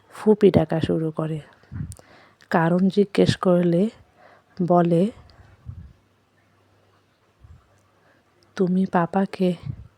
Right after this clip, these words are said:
ভাইয়া ডাকো কেন?" পাপাকে যারা ভাইয়া বলে,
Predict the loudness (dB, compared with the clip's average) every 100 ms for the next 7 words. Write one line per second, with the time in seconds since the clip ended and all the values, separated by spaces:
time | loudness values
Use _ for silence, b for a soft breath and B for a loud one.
0 | _ b b b b -10 -8 -4 -2 0
1 | -2 -2 -4 -6 -6 -6 -6 -10 -14 _
2 | -20 -18 -16 -16 -18 -20 _ _ _ _
3 | _ _ B B B B _ _ -4 -4
4 | -4 -6 -4 -4 0 0 0 -2 -6 -16
5 | _ _ _ _ _ _ -6 -2 0 0
6 | 2 2 2